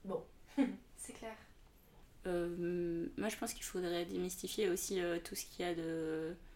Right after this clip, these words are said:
Speaker 3: euh, de projeté dans certaines parties du corps, en fait.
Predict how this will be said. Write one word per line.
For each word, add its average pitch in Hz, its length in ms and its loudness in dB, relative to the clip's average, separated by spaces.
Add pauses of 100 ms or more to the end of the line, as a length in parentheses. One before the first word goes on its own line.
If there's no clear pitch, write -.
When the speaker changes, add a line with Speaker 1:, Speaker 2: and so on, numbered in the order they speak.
(760)
Speaker 3:
euh, 156 760 6 (180)
de 170 60 -2
projeté - 420 0
dans 180 100 4
certaines 180 300 -2
parties - 280 -4
du 180 120 -4
corps, 196 280 -2
en 185 80 -4
fait. - 380 -4